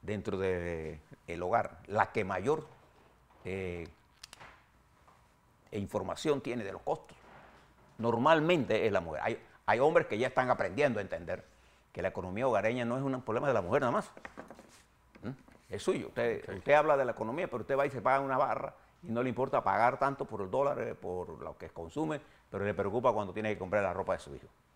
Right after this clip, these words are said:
Speaker 1: ¿Mm? Bien, bien. Por eso las mujeres son, porque ellas manejan todo esto. Esta es la economía que tenemos todos que manejar. Aprender que en momentos como estos, el veintitrés,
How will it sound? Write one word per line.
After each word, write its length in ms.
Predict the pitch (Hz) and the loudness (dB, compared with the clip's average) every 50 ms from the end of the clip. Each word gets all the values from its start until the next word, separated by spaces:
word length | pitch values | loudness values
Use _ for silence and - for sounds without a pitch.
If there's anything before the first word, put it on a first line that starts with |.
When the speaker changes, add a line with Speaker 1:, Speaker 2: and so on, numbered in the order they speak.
| _ _ _ - - 135 _ - - - - | _ _ _ -20 -20 -20 _ -20 -20 -14 -12
Speaker 1:
¿Mm? 880 | 117 131 - _ _ - - - 120 - - _ _ _ _ - 190 170 | -12 -12 -12 _ _ -20 -16 -16 -16 -16 -18 _ _ _ _ -14 -14 -12
Bien, 140 | - - - - _ - | -12 -12 -14 -14 _ -12
bien. 160 | - 135 - - - - - | -12 -12 -12 -14 -18 -6 0
Por 80 | - 170 | 2 2
eso 160 | 190 - 165 | 2 2 0
las 80 | 135 | -2
mujeres 300 | 131 120 143 175 170 143 | -2 0 2 2 0 0
son, 360 | - 170 156 143 120 - 113 - - - _ _ _ _ _ _ _ _ | 0 -2 -4 -4 -4 -6 -10 -12 -14 -20 _ _ _ _ _ _ _ _
porque 240 | - 82 - - 113 | -12 -10 -6 -4 -4
ellas 100 | 117 123 | -2 -2
manejan 340 | 113 113 131 139 135 135 117 | -2 -4 -4 -6 -8 -8 -8
todo 240 | - 151 135 131 135 | -4 -4 -4 -4 -6
esto. 180 | - - - - - - - _ _ _ _ _ _ _ _ _ - | -10 -16 -20 -20 -20 -20 -20 _ _ _ _ _ _ _ _ _ 6
Esta 220 | 185 214 208 - 180 | 8 8 10 10 8
es 80 | 165 | 10
la 80 | 170 160 | 10 8
economía 600 | 156 - 147 156 147 151 180 185 151 113 95 78 - - - - - _ _ - | 8 8 6 6 6 4 2 2 0 0 -2 -4 -8 -12 -20 -20 -20 _ _ -14
que 80 | - 101 | -10 -6
tenemos 300 | - 110 113 117 110 - | -4 -4 -4 -4 -4 -4
todos 160 | 117 107 95 | -4 -4 -4
que 120 | - - | -6 -8
manejar. 380 | 82 80 67 - - - - - - _ _ _ _ _ _ - - | -10 -10 -10 -10 -10 -12 -12 -12 -18 _ _ _ _ _ _ -14 -10
Aprender 480 | - - 92 90 104 120 135 131 - - - - _ - | -6 -4 -2 0 2 2 0 0 -2 -8 -16 -20 _ -8
que 100 | - 98 | -6 -4
en 140 | 95 98 92 | -4 -4 -4
momentos 360 | 92 101 135 156 139 - 123 | -2 -2 -2 -2 0 -2 -2
como 260 | - 123 117 135 165 | 0 0 2 2 2
estos, 260 | 175 - - - 135 - - - - - - _ - - - | 2 2 0 -4 -8 -10 -10 -20 -20 -20 -20 _ -16 -4 0
el 120 | 127 123 | 2 4
veintitrés, 600 | 110 95 120 113 101 120 110 - 127 143 147 127 | 6 6 4 4 4 0 0 2 6 6 6 4